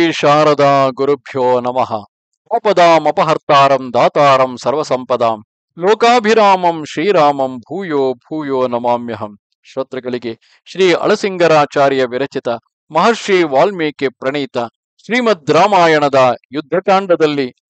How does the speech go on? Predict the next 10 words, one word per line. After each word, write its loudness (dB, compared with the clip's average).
ಅಂಗದನು 0
ರಾವಣನ 2
ಮಂತ್ರಿಯಾದ 2
ಮಹಾಪಾರ್ಶ್ವನನ್ನು 0
ಕೊಂದುದು -6
ಎಂಬ -8
ತೊಂಬತ್ತೊಂಬತ್ತನೆಯ -6
ಸರ್ಗಕ್ಕೆ -6
ಸ್ವಾಗತ. -8
ಮಹೋದರನು 2